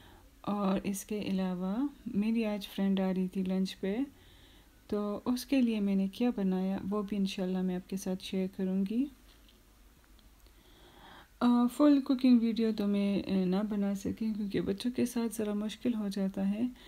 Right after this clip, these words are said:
लेकिन मैंने जो भी बनाया था इंशाल्लाह वो सारी recipes मैं इंशाल्लाह आपके साथ शेयर करूँगी आने वाली videos में। और, अ, तो चलिए चलते हैं कि मैंने अपनी ख़ास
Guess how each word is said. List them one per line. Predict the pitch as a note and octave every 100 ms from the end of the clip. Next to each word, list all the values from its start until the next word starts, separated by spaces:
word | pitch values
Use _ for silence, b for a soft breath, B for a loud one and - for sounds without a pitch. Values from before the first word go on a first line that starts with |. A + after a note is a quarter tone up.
| B B B -
लेकिन | G#3 G3+ G3+ G#3
मैंने | G3+ G#3 G3+
जो | G3 G#3+
भी | B3+
बनाया | B3 A3 G#3 G#3+
था | G3+ A3+ B3+ B3+
इंशाल्लाह | G#3 G3 G#3 G3+
वो | G3
सारी | G3+ G#3 A3 A3+
recipes | G#3 G3+ G3+ G3+
मैं | G3+
इंशाल्लाह | G3 F#3+ G3 F#3+
आपके | F#3+ F#3+ G3
साथ | G3+ F#3+
शेयर | - G3 F#3+
करूँगी | F#3+ F#3+ F#3+ F#3+ G3+ C4 C#4 -
आने | G3 G3
वाली | F#3+ F#3+ F#3+
videos | G3 F#3+ G3 G3+ F#3+
में। | A#3 D4+ B B B B B B B B B - - - G#2
और, | G3+ G3 F#3+ F#3+
अ, | F#3+ F#3 F#3 F3+ F#3 B B B B B - - - -
तो | G#3
चलिए | G3 G3 F#3+
चलते | F#3 F#3+ F#3+ A3+
हैं | A#3+ D4+ - - B B B B -
कि | -
मैंने | B3 C#4+
अपनी | B3+ A3 G3
ख़ास | G3 B3+ C#4+ C#4+